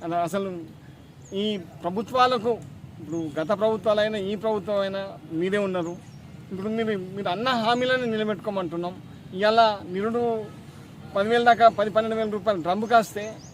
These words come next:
ఒక్కొక్క రైతుకు ఈయోడు ఆరు నుంచి ఏడు వేలు కూడా, ఐదు నుంచి ఆరు, ఏడు వేలు కూడా వస్తలేదు.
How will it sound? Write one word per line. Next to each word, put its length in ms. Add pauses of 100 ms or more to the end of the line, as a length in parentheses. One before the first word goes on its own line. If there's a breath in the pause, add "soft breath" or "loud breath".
(140)
ఒక్కొక్క 260
రైతుకు 460
ఈయోడు 460 (220)
ఆరు 120
నుంచి 520
ఏడు 100
వేలు 140
కూడా, 180 (440)
ఐదు 220
నుంచి 240
ఆరు, 200
ఏడు 160
వేలు 140
కూడా 140
వస్తలేదు. 460